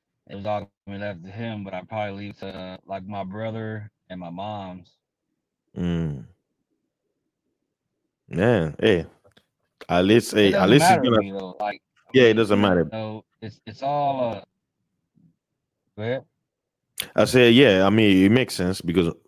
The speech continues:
Speaker 2: whatever we have, we're gonna leave it here anyway.
Speaker 1: Yeah. You know,
Speaker 2: Once, once we
Speaker 1: I
Speaker 2: outta
Speaker 1: believe in
Speaker 2: here.
Speaker 1: all that stuff anyway, so, so for
Speaker 2: Mm.
Speaker 1: me, it, it, it don't really matter. Like,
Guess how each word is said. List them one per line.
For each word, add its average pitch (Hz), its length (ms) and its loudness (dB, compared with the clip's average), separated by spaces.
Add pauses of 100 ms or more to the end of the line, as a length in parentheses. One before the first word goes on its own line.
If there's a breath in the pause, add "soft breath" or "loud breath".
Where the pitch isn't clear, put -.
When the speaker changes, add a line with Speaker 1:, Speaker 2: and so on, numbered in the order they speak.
(600)
Speaker 2:
whatever 139 420 4
we 131 160 8
have, 135 200 4
we're 104 100 -2
gonna 107 200 2
leave 104 220 4
it 92 80 4
here 101 220 4
anyway. 87 360 0 (1120)
Speaker 1:
Yeah. 127 300 -8 (2000)
You 127 160 -10
know, 98 180 -10
Speaker 2:
Once, 95 180 -2 (380)
once 95 240 -2
we 90 160 4
Speaker 1:
I 92 140 4
Speaker 2:
outta 95 60 4
Speaker 1:
believe 85 240 2
in 85 80 4
Speaker 2:
here. - 20 -
Speaker 1:
all 95 140 -2
that 92 120 -10
stuff - 300 -16
anyway, 95 380 -14
so, 90 320 -20 (600)
so 110 240 -8
for 78 120 -10
Speaker 2:
Mm. - 20 -8
Speaker 1:
me, 123 220 -8
it, 104 280 -14
it, 107 120 -14
it 104 120 -14
don't 101 200 -12
really 87 180 -16
matter. 98 320 -10
Like, 87 240 -14